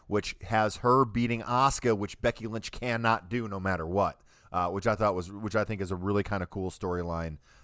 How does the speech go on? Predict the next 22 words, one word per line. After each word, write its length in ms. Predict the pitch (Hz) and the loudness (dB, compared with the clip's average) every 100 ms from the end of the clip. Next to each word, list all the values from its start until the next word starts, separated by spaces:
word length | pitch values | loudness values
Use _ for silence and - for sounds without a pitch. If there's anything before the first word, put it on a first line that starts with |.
| - | -8
uh, 200 | 82 85 | -2 -2
moving 280 | 98 90 87 | -2 -6 -6
forward 400 | 76 90 82 78 | -6 -4 -4 -4
there. 220 | 87 78 - - - | -4 -4 -8 -18 -6
Uh, 140 | - 110 | -4 0
now, 100 | 123 | 0
number 260 | 143 180 | 2 2
four 240 | 190 202 180 | 2 2 2
is 80 | 131 | 2
where 180 | 139 | 2
we, 400 | 135 135 139 135 | 2 2 2 2
uh, 160 | 113 107 | 2 0
differ 440 | 107 117 147 135 | 2 2 2 2
a 80 | 104 | 2
little 400 | 104 104 160 214 | 0 2 4 4
bit. 420 | 113 110 104 101 - _ _ _ _ _ | 6 6 6 4 -4 _ _ _ _ _
I 220 | 123 175 | 10 10
cannot 560 | 254 - 196 175 175 - | 10 6 4 6 6 6
believe 880 | 127 120 131 165 127 104 95 87 - - - - | 0 4 8 10 10 6 0 -4 -10 -16 -8 10
I 280 | 143 175 | 12 12
have 320 | 170 139 113 92 | 10 4 2 0
Seth 540 | - - 185 214 - | -2 6 8 8 0